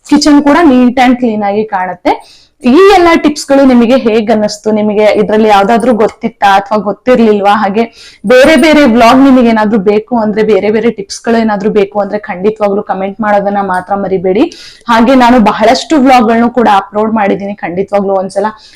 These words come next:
ಟೈಮ್ ಇದ್ರೆ ಚೆಕ್ ಮಾಡಿ. ನನ್ನ ಚಾನೆಲ್ ನ ಸಬ್ಸ್ಕ್ರೈಬ್ ಮಾಡಿ, ನೀವು ಸಬ್ಸ್ಕ್ರೈಬ್ ಮಾಡಿದ್ರೆ ನನಗೆ ಅದೇ ಮೋಟಿವೇಶನ್ ತರ ಆಗತ್ತೆ. ಖಂಡಿತವಾಗ್ಲೂ ನಾನು ಆ ಸಬ್-, ಆ, ಆ ಮೋಟಿವೇಶನ್ ಇಂದಾನೇ ನಾನು ಇನ್ನೂ ಬಹಳಷ್ಟು ವ್ಲಾಗ್ ನ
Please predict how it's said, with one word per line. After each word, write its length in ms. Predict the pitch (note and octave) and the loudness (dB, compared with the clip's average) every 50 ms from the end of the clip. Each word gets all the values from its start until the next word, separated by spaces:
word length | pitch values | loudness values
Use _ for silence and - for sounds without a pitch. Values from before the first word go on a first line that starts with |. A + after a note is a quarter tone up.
| _ _ _ | _ _ _
ಟೈಮ್ 240 | - G3 A3 B3 B3+ | 0 2 4 2 2
ಇದ್ರೆ 220 | B3 B3+ A#3+ A3+ | 2 2 0 0
ಚೆಕ್ 280 | A3+ - F#3+ - - A3+ | 0 -2 -6 -4 -2 -2
ಮಾಡಿ. 240 | A3+ G#3+ G#3+ G#3+ G#3+ | 0 0 0 0 0
ನನ್ನ 220 | A3 G3+ F#3+ F#3+ | -2 -2 -2 -4
ಚಾನೆಲ್ 440 | F#3+ - A3 F#3 F3+ F#3+ G3 G3+ G3 | -6 -4 -4 -4 -4 -4 -4 -2 -2
ನ 20 | G3+ G#3 G#3 - | -2 -2 -4 -6
ಸಬ್ಸ್ಕ್ರೈಬ್ 520 | - - - - - - A#3 A3 A#3+ B3 | -10 -12 -12 -18 -6 -2 -2 0 2 2
ಮಾಡಿ, 600 | C4 B3 A3 G#3 A3 C#4 - - - - - _ - | 2 2 2 2 2 2 0 -2 -8 -18 -8 _ 0
ನೀವು 160 | C4 C4 C4+ | 2 2 2
ಸಬ್ಸ್ಕ್ರೈಬ್ 540 | C4 D4 A3 - - - - C4 C4 C4+ C#4 | 2 0 -2 -2 -4 -6 -2 0 2 4 4
ಮಾಡಿದ್ರೆ 380 | C#4+ C4+ B3+ A3+ G3 A3+ B3 | 4 4 2 2 0 0 0
ನನಗೆ 280 | B3+ A#3 A3 G#3 A3+ A3+ | 0 0 0 0 0 0
ಅದೇ 300 | G#3+ G3 G3 A3 B3+ D4 | 0 0 2 2 2 2
ಮೋಟಿವೇಶನ್ 840 | C#4+ A#3+ - G#3 G#3+ G3+ G3+ G3+ A#3 A3 A3 A3 G#3+ - A3 A3+ A3 | 2 0 -2 -2 -2 -2 0 0 -2 -2 -2 -2 -4 -4 -6 -6 -6
ತರ 160 | - A3 G#3 | -4 -4 -2
ಆಗತ್ತೆ. 840 | G#3 G3+ G3 F#3+ G3+ G3+ G3 - A#3 D4 F4+ - - - - _ _ _ | 0 -2 -2 -2 -4 -6 -6 -4 -4 -4 -4 -6 -12 -20 -20 _ _ _
ಖಂಡಿತವಾಗ್ಲೂ 580 | - B3 G#3+ A3 A#3+ A3 - B3 A#3 A3+ A#3 A#3 | -2 0 0 2 0 0 2 0 2 2 2 2
ನಾನು 260 | A#3 A3+ G#3+ A3+ A3 | 2 2 2 0 0
ಆ 200 | - - G#3+ B3 | 0 0 0 0
ಸಬ್-, 260 | D4 - - - - - | 0 -2 -6 -6 -2 0
ಆ, 420 | G#3 G3+ G3+ G3+ G#3 - G#3+ A#3 | 2 2 2 2 2 0 2 2
ಆ 20 | |
ಮೋಟಿವೇಶನ್ 720 | C4+ C4+ C4 B3+ B3+ B3+ A#3+ A#3+ B3 B3 A#3 - - A#3 A3+ | 2 4 4 2 0 0 0 0 0 0 -2 -2 -4 -4 -2
ಇಂದಾನೇ 280 | A3+ A3+ G#3+ G#3+ A3 | 0 -2 -2 -2 -4
ನಾನು 340 | A3+ A3 G3+ G3+ G#3 G#3 G3+ | -4 -4 -4 -4 -4 -4 -4
ಇನ್ನೂ 340 | G#3 G#3 G#3 G#3+ A3+ A#3 A#3 | -2 -2 -2 0 0 0 0
ಬಹಳಷ್ಟು 520 | G#3 A3+ G3+ G#3 G3 G#3 - - - C4 | 0 -2 -2 0 -2 -2 -4 -4 -6 -2
ವ್ಲಾಗ್ 340 | A#3 A#3+ G#3+ G3+ G3+ G#3 | -2 0 0 0 -2 -4
ನ 20 | G3+ | -4